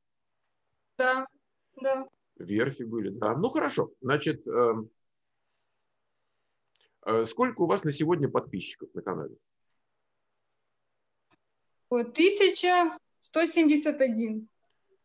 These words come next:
Speaker 2: И за какой срок это произошло?
Speaker 1: Э, вот седьмого, какой сегодня?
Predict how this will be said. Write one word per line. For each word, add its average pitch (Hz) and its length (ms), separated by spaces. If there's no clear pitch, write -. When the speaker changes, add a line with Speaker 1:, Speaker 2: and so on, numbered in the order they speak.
Speaker 2:
И 131 120
за 123 140
какой 156 300
срок 104 260
это - 140
произошло? 95 580
Speaker 1:
Э, 233 640
вот 262 300
седьмого, 277 1000
какой 226 320
сегодня? 233 420